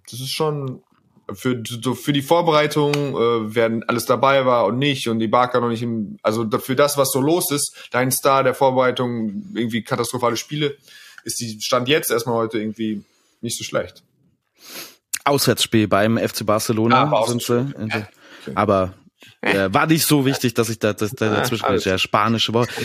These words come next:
Speaker 2: Bayern hat wahnsinnig viele Auswärtsspiele, ähm, in wahnsinnig kurzer Zeit. Äh, das kommt dann natürlich auch wieder, ähm, die andere Richtung zurück. Wir wollen noch auf, äh, Alba Berlin gucken. Ähm, ja,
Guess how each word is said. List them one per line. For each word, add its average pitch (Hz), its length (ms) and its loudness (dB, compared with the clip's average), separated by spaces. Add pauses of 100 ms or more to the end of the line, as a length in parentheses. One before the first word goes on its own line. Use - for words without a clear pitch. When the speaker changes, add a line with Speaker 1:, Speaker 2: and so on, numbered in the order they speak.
(160)
Speaker 2:
Bayern 160 240 4
hat 113 180 0
wahnsinnig 165 560 2
viele 156 580 2
Auswärtsspiele, 98 1000 2
ähm, 95 480 0 (240)
in 107 320 2
wahnsinnig 123 420 2
kurzer 131 320 2
Zeit. - 460 0 (560)
Äh, 95 480 0
das - 440 -2
kommt 120 280 0
dann 123 100 4
natürlich 117 380 0
auch 101 160 -2
wieder, 107 420 0 (160)
ähm, 95 220 -2
die 117 160 0
andere 98 320 0
Richtung 104 280 -4
zurück. 151 280 2
Wir 156 80 4
wollen 165 140 6
noch 175 100 4
auf, 143 220 0
äh, 139 160 4
Alba 147 280 4
Berlin 147 320 4
gucken. 220 400 2 (560)
Ähm, 104 440 2 (680)
ja, - 300 2